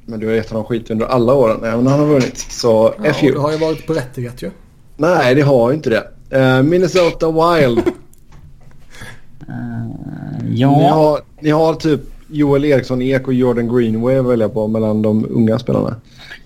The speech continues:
Speaker 3: Niko Koivu borde ha ett bounce back år, kan jag säga då.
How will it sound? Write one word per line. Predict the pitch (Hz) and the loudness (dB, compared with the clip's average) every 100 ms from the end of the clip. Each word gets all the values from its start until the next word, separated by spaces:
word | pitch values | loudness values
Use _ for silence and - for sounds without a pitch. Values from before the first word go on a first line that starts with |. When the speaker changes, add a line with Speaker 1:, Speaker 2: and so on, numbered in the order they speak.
| - - | -20 -4
Speaker 3:
Niko | 143 147 156 | 0 2 2
Koivu | 156 156 135 | 0 0 0
borde | 127 123 | 0 0
ha | 117 117 | 0 0
ett | |
bounce | 107 110 101 | 0 0 -2
back | - 104 107 | -6 -8 -8
år, | 95 | -10
kan | 95 | -10
jag | 101 | -12
säga | 107 101 | -8 -8
då. | 107 | -10